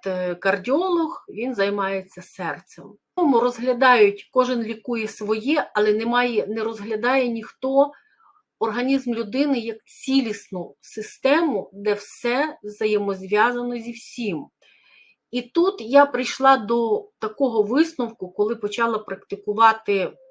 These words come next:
м, роботу з підсвідомістю, і я зрозуміла, що, крім того всього, не можна розглядати фізичне тіло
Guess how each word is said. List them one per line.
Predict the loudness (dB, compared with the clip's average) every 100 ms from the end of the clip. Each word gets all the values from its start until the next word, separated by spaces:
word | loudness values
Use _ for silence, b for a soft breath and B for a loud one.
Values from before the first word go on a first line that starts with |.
| _ -12
м, | -10 -8 -10 -14 -12 -4
роботу | -2 0 -2 -4
з | -10
підсвідомістю, | -12 -16 -12 -8 2 4 4 0 -4 -14 -14 -14 _ _ _ _ b b b b b b
і | 2
я | 2
зрозуміла, | 2 -2 -2 0 4 4 2 -2
що, | -4 -2 0 0 -4
крім | -6 -6 -2
того | 0 0
всього, | -4 -4 0 0 0
не | -4 -2
можна | -4 -4 -4
розглядати | -4 -4 -4 -2 0 0 -4
фізичне | -4 -6 0 0 -2 -4 -6
тіло | -6 -6 0 2 2 -2 -4